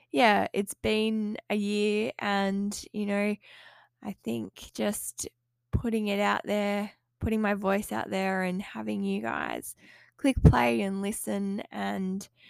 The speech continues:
you know, hearing my thoughts and processes on things and stuff. <laughs> Um,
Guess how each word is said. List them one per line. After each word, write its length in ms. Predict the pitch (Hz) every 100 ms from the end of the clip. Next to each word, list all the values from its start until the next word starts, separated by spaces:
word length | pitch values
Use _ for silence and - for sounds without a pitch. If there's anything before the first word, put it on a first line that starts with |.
| - - _
you 100 | 208
know, 200 | 190 190 - - _
hearing 280 | - 226 220
my 140 | 214
thoughts 540 | - 196 196 - - 220
and 300 | 202 202 202
processes 760 | 220 208 226 214 214 208 208
on 480 | 214 196 190 190 202 -
things 500 | 226 214 214 214 220
and 420 | 196 190 190 214 - - - - - _ _ -
stuff. 560 | - - 131 - - - - - - 220 -
<laughs> 80 | - - _ - - - -
Um, 460 | 233 196 190 190